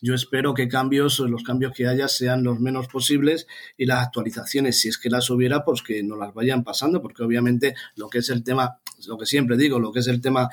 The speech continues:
el circuito general de la correspondencia, desde que, bueno, pues de que entra un paquete a través de una ventanilla hasta que llega, en este caso, al destinatario,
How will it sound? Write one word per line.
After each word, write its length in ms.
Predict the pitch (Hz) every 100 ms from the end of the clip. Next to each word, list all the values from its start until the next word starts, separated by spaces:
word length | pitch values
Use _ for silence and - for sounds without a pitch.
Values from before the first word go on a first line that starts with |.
| - -
el 80 |
circuito 640 | 113 117 117 131 123 127 123
general 320 | - 123 123
de 60 | 120
la 120 | 120
correspondencia, 760 | 117 113 - 113 135 143 120
desde 340 | 104 110 101 101
que, 320 | 107 101 98 - - - _
bueno, 240 | 117 107 -
pues 200 | 113 -
de 100 | 110
que 80 | 120
entra 180 | 123 123
un 140 | 120
paquete 360 | 120 117 123 120
a 100 | 117
través 300 | 120 123 120
de 100 | 120
una 140 | 120 120
ventanilla 500 | 117 113 123 135 120
hasta 280 | - 107 107
que 160 | 110
llega, 260 | 113 117 113
en 80 | 113
este 240 | 113 120
caso, 300 | 123 117 113
al 160 | 113 110
destinatario, 680 | 113 123 123 120 135 143